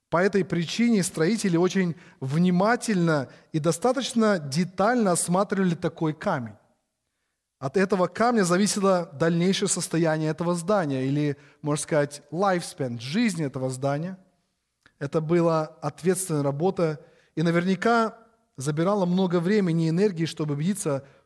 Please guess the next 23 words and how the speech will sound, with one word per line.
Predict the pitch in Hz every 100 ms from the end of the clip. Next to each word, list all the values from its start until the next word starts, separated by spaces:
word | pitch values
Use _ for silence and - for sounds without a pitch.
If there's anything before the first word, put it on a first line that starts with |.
| _ _
точно, | 202 196 - 160 123 110 _ _ _ _ _ _ _
э, | 156 170
ли | 156 160
этот | 156 143
камень | - 180 165 143
подходит | - 151 - 180 170 143 - - _ _ _
для | 131
этого | 135 131 131
здания. | 127 131 113 113 _ _ _ _ _ _ _ - - _ _ _ _ _ _
Кто-то | - 269
может | 247 247
возразить, | 202 190 196 185 226 -
«Откуда | 175 - - 240
мы | 208 180
знаем, | 156 214 226 208 185
что | 165 - 185
в | 160
этом | 202 196 170
псалме | - 160 208 196
идёт | 151 190 190 147
речь | 170 165
о | 160
Христе?» | 175 165 - 165